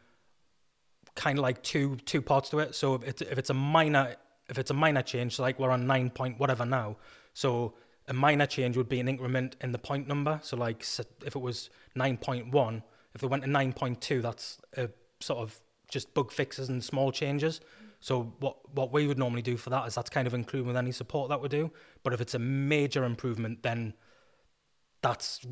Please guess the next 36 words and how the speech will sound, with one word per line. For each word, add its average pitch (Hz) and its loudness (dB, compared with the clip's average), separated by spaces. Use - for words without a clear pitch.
it's, - -6
uh, 123 -4
kinda 131 0
how 123 2
you 117 -2
would, - -10
depends 127 -2
how 120 0
you 113 -4
lay 117 -2
it 110 -2
out 113 -6
to 127 -8
the 110 -8
customer. 131 -6
Like, 113 -4
do - -4
you 127 0
wanna, 123 2
do 113 -12
you 131 0
wanna, 123 2
like, 123 -4
continue 139 -2
to 127 -6
support - -2
the 143 -2
application 127 -2
that 120 -6
you 117 -8
built 131 -2
for 127 -8
a 117 -10
customer 117 -4
through 123 2
all 120 0